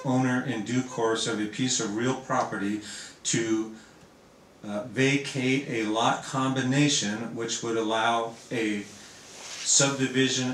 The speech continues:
of his land, and I use that term very carefully. It's, uh, you,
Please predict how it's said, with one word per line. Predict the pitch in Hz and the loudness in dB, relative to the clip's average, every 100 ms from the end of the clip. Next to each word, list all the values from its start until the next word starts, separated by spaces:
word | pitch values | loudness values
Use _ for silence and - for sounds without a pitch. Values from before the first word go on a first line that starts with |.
| 131 | -4
of | 110 | -4
his | 120 110 107 | -4 -4 -4
land, | 120 110 101 | -4 -2 -4
and | 104 110 | -4 -4
I | 107 | -4
use | 107 123 123 | -2 -2 0
that | 123 110 | -2 -2
term | - 127 117 | -2 -2 -2
very | 101 113 107 | 0 0 0
carefully. | - 123 113 101 101 | -2 -4 -4 -4 -4
It's, | 101 - - - | -6 -12 -18 -14
uh, | - 104 - | -12 -12 -10
you, | - 113 | -8 -8